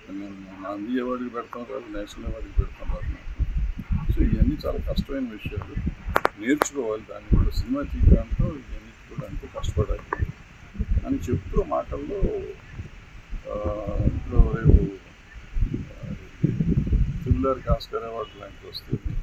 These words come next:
దానికి మనం కూడా రాదా అని అంటారు. ఎందుకంటే నేను ఛాంబర్కి వెళ్తా ఉంటాను. ఛాంబర్లో మమ్మల్ని చాలామంది అడుగుతూ ఉంటారు, "సార్ మా సినిమా, ఆ,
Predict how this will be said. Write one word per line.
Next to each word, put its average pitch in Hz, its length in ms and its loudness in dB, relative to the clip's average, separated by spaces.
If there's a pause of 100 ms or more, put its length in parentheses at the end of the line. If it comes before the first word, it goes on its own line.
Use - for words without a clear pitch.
(100)
దానికి 95 360 -10 (560)
మనం 113 240 -2
కూడా 113 160 -8
రాదా 110 320 2
అని 101 100 -2
అంటారు. 98 440 -2
ఎందుకంటే 156 540 -4 (600)
నేను 113 220 -2
ఛాంబర్కి 139 640 -4
వెళ్తా - 220 -6
ఉంటాను. - 320 -12 (1600)
ఛాంబర్లో 147 380 2
మమ్మల్ని 131 420 0
చాలామంది 131 400 0
అడుగుతూ 113 280 -10
ఉంటారు, 92 280 -10 (640)
"సార్ 123 120 2
మా 110 140 -2
సినిమా, 123 340 -2 (1800)
ఆ, 104 260 -6